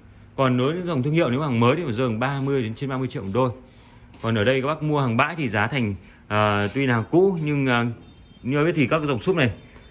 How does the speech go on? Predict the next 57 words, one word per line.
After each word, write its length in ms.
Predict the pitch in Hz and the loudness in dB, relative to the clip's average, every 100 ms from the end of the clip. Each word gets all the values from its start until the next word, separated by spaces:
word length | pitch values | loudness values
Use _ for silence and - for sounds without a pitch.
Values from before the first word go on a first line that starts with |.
| - - - - - | -18 -18 -16 -18 -12
cái 100 | - | -2
khả 160 | 135 | 2
năng 220 | 117 151 127 | 4 2 6
dùng 300 | 139 113 113 | 6 6 6
bền 260 | 131 110 104 | 6 4 0
nó 120 | 123 | -2
vẫn 140 | 160 185 | -2 2
còn 160 | 139 | 2
rất 100 | 160 | 4
là 80 | 160 | 4
lâu, 220 | 139 160 131 | 4 2 2
vì 200 | 127 110 | 0 0
với 220 | 107 113 | 2 2
kinh 200 | 120 151 | 2 -2
nghiệm 140 | 151 156 123 | 0 -2 -4
làm 340 | 117 110 104 - - - - - - - | -6 -6 -8 -12 -20 -20 -20 -20 -20 -8
noa 320 | 135 151 156 123 - | 0 2 0 -2 -8
cũng 80 | 139 | -6
như 80 | |
làm 100 | 127 | -4
súp, 260 | 104 185 196 - - - - | -2 0 0 0 -20 -20 -10
các 60 | 143 | -6
bác 120 | 170 | -4
theo 100 | 147 | -2
dõi 120 | 147 | -2
kênh 140 | 151 147 | -2 0
em 140 | 139 | 0
biết 80 | 143 | 2
rồi. 140 | 127 101 - - - - - - | 0 0 -8 -20 -20 -20 -16 -4
Kênh 140 | 147 | 0
em 120 | 151 | 0
một 60 | 120 | 2
kênh 180 | 147 143 | 2 4
nếu 120 | 127 | 4
mà 60 | 147 | 2
nói 200 | 120 131 | 2 4
về 200 | 127 123 | 4 2
ở 40 | |
miền 200 | 92 101 | 0 0
Bắc 140 | 147 190 131 | 0 0 -4
thì 120 | 113 | -2
kênh 140 | 127 | 0
em 140 | 127 127 | 0 0
rất 100 | 190 | 0
là 140 | 127 - | 0 -2
chuyên 160 | 151 143 | -2 0
hay 100 | 135 | 0
nhập 120 | 131 | -2
súp 180 | - 175 | -4 -2
bãi. 240 | - 196 202 - - - - - - | -2 -2 -8 -12 -12 -20 -20 -20 -18
Súp 140 | - 156 | -4 4
mới 160 | 135 | 6
thì 60 | 175 | 6
em 160 | 156 135 | 0 -2
không 140 | 143 | 2
nói 220 | 123 123 | 4 2
nhá. 120 | 175 | 0